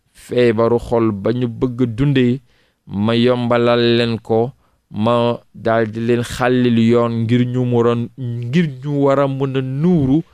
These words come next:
ci feebaru bokkaale Yàlla ba ñu nekke, ngir ñu war a mun a nuuru ci feebaru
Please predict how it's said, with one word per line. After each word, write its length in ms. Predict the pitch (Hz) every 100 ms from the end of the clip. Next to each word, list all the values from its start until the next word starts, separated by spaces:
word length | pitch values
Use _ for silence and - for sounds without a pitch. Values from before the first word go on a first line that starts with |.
| - _ _ _
ci 440 | 131 131 131 - _ - -
feebaru 680 | 117 123 120 127 123 120 117 -
bokkaale 800 | 110 101 127 - - 123 123 120 120
Yàlla 340 | 117 120 113
ba 120 | 104 127
ñu 80 | 185
nekke, 520 | 156 135 - 120 113 - _ _ _ _ - 110
ngir 280 | 113 196 185
ñu 160 | 156 147 143
war 140 | 135
a 80 | 131
mun 260 | 127 127 127
a 80 | 123
nuuru 520 | 120 123 123 123 117 -
ci 100 | 117
feebaru 840 | - 117 120 117 117 113 113 -